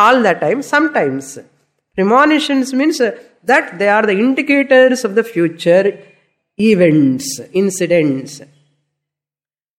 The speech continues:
Swapna is that which is, that is the indicator of the past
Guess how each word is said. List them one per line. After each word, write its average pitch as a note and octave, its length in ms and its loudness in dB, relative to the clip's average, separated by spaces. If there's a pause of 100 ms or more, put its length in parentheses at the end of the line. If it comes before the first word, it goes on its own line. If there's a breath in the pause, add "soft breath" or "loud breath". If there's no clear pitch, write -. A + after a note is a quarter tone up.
(140)
Swapna G#3 520 0 (220)
is G3+ 80 2 (140)
that G3 260 0 (120)
which G3 180 -4 (160)
is, D#4 100 0 (240)
that G3 320 2 (680 loud breath)
is G3 80 0 (120)
the F3 80 4 (160)
indicator C4 560 0 (140)
of F3+ 60 0 (100)
the F3 60 -4 (200)
past C4 600 2